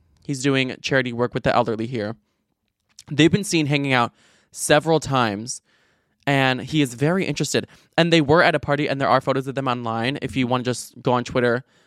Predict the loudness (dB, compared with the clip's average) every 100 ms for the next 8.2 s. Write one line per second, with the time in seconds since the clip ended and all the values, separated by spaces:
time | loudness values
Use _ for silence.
0 | _ -2 0 2 -2 -2 -4 0 2 2
1 | -2 -4 -4 0 0 -2 _ _ _ _
2 | _ 2 4 4 2 2 0 0 -2 -2
3 | -4 -6 -6 -6 -2 -2 -4 _ -20 -20
4 | _ _ -8 0 2 2 2 0 0 -2
5 | -4 -2 -2 2 2 2 0 0 0 0
6 | -2 -2 -2 -2 2 2 2 2 0 -2
7 | -6 -2 0 2 0 -2 0 0 2 2
8 | 2